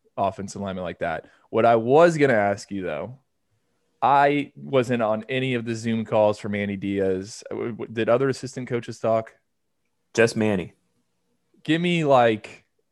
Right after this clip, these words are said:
Speaker 1: 'cause I wanna wrap this up soon. Just give me, like,
Speaker 2: Yeah.
Speaker 1: the, like, something you said that he's interesting. I will say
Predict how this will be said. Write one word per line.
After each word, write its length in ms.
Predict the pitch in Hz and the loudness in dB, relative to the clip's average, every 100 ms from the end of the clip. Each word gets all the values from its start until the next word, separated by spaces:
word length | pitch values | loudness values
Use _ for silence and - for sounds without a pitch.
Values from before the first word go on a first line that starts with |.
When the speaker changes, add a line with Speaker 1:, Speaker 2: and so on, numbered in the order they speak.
| _ | _
Speaker 1:
'cause 160 | - 120 | -6 -2
I 60 | |
wanna 140 | 123 117 | 0 2
wrap 200 | 117 120 | 2 0
this 160 | - | -6
up 120 | 101 | -6
soon. 280 | - 98 92 | -6 -12 -10
Just 160 | 90 - | -12 -6
give 100 | 143 | -6
me, 100 | 143 | 0
like, 260 | 127 117 113 | 2 4 4
Speaker 2:
Yeah. 200 | 98 - _ - | 2 0 _ -18
Speaker 1:
the, 180 | 127 120 123 | -8 -4 -2
like, 200 | 117 - - - | -4 -6 -20 -4
something 380 | 190 175 165 | -4 -2 -4
you 100 | 135 | -4
said 220 | 135 139 117 | -2 -2 0
that 100 | 110 | -2
he's 140 | 110 | -2
interesting. 360 | 113 104 - 98 | -4 -4 -8 0
I 60 | |
will 160 | 123 147 | 2 2
say 400 | - 131 113 | 2 4 4